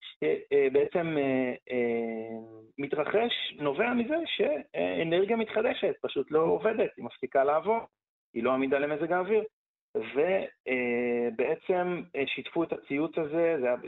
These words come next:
בטוויטר מן הסתם, שיתפו אותו, אה, עשרות אלפי גולשים, ובעצם, אה, התבסס פה נרטיב של כישלונה של האנרגיה הירוקה,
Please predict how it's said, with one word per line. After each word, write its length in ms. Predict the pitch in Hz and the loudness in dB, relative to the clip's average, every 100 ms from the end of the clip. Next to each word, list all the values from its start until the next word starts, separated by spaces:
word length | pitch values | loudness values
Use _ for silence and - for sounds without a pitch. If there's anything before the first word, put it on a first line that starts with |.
| - | -14
בטוויטר 480 | 127 - 143 - 190 | -14 -4 -2 0 0
מן 120 | 190 | -2
הסתם, 260 | 185 - 190 | -4 -2 -2
שיתפו 300 | 175 - 151 | -4 -8 -2
אותו, 340 | 147 147 139 131 | 0 2 2 2
אה, 200 | 127 117 | 0 0
עשרות 360 | - 143 151 | -2 0 2
אלפי 220 | 135 - | 0 0
גולשים, 480 | 117 113 - 214 220 214 _ _ _ _ | -2 -2 2 2 2 -2 _ _ _ _
ובעצם, 1040 | 113 110 131 185 160 143 156 165 170 165 147 - | -10 -2 0 2 2 0 0 -2 0 -2 -6 -4
אה, 540 | 131 123 120 117 117 113 | -2 0 0 0 -2 -4
התבסס 460 | 127 120 117 151 147 | -4 -4 -2 -2 0
פה 100 | 135 | 0
נרטיב 560 | 127 160 165 - 170 151 | 0 0 -2 -2 -2 -2
של 220 | - 143 - | 0 0 0
כישלונה 680 | - 120 - 120 120 147 170 | -8 -6 -4 -2 2 2 0
של 220 | - 143 | 0 0
האנרגיה 680 | 110 117 131 156 151 135 120 | 0 0 0 -2 0 0 0
הירוקה, 580 | 110 101 107 - 202 | 0 -2 -4 0 0